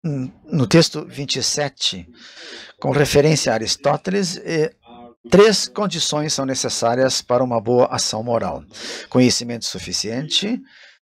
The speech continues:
liberdade e espontaneidade, e que não só a ação como tal,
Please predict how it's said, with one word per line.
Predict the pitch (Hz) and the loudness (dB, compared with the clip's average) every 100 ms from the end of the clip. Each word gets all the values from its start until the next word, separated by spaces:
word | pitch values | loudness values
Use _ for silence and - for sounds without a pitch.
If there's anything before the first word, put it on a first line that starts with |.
| _ _ _ _ | _ _ _ _
liberdade | 185 220 190 160 135 123 123 107 123 | 2 6 6 4 4 4 2 -2 -4
e | 110 | -4
espontaneidade, | - 104 98 104 98 92 110 131 139 214 247 - - - - _ - 131 123 147 147 127 117 131 127 120 120 - - - 117 117 117 117 - 123 - - 110 - 117 113 101 98 101 | -4 -6 -6 -6 -6 -4 -2 0 0 -2 -2 -10 -18 -18 -18 _ -18 -16 -14 -16 -16 -18 -14 -10 -8 -8 -10 -14 -18 -18 -16 -14 -14 -14 -14 -16 -18 -18 -18 -12 -10 -8 -10 -2 4
e | 160 160 | 4 4
que | 175 | 4
não | 180 233 - 117 | 4 4 0 -6
só | 156 160 147 | -2 0 -2
a | 135 | -2
ação | 120 165 147 | -4 -4 -4
como | 135 127 | -4 -4
tal, | - 123 113 | 2 2 2